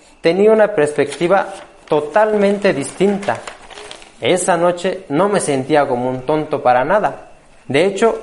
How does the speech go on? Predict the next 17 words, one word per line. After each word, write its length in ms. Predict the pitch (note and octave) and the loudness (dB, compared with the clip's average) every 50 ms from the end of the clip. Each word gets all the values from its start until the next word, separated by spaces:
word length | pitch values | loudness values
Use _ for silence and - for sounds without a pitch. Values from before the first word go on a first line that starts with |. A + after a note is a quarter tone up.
| - | -6
me 180 | - C#3 D3 D3 | -2 -2 0 0
sentí 360 | - C#3+ C3 A#2+ B2 E3 F#3+ | 0 0 -2 -2 0 -2 -2
como 240 | F#3 - C3 C3 D#3+ | 0 0 0 2 2
un 100 | F3 D3+ - - | 0 -2 -4 -6
campeón. 680 | - - B2+ B2+ A#2+ G#2 G2+ - - C#3+ D#3 D#3+ C#3 B2 A2+ - - - - - - - - - _ _ - - _ - | -4 -4 -2 -2 -4 -6 -8 -6 -2 0 0 0 0 -2 -8 -12 -16 -20 -20 -20 -20 -20 -20 -20 _ _ -20 -20 _ -2
Había 340 | - D#3+ E3+ A3 B3+ C4 | 0 0 2 4 4 4
resistido 520 | C4 A3 G#3+ F#3 E3 C#3 - - G#3+ G#3+ G#3 | 4 2 2 0 -2 -4 -2 0 4 4 4
a 80 | F#3 | 4
Mari, 380 | E3+ F#3 G#3 G#3 F#3+ D#3 D3 C#3+ - - - - _ - | 4 2 0 2 2 0 -2 -4 -6 -12 -20 -18 _ -2
había 420 | B2+ C3 C3 C#3 D#3+ F3 F#3 F3 | 0 0 2 2 4 4 4 4
ido 160 | F3 F3+ F3 F3+ | 4 4 4 2
en 180 | D#3+ F3 - | 2 2 0
contra 340 | - G3 G3+ G#3+ G3+ G3+ F#3+ | 0 0 0 2 2 2 4
de 80 | E3 D3+ | 4 4
los 200 | - - - D3+ | 2 2 2 2
elementos 520 | C3+ C3+ C3+ C#3+ D#3 E3+ F3 E3+ D#3 C#3 | 2 2 2 2 0 0 0 -2 -4 -4
sociales 640 | - C3 A#2+ - D#3 D#3 D#3+ E3+ F3 F3 - - | -4 -8 -6 0 2 2 2 2 0 -4 -4 -10